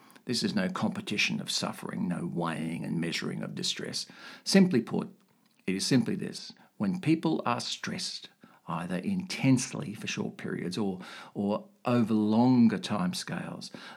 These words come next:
then the responses to these stresses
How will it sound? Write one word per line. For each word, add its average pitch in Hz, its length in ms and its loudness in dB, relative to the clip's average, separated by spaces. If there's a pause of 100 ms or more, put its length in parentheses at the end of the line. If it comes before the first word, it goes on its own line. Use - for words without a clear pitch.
then 107 360 8
the 104 100 4
responses 143 1400 2
to 98 420 0
these 85 320 -4
stresses - 640 -4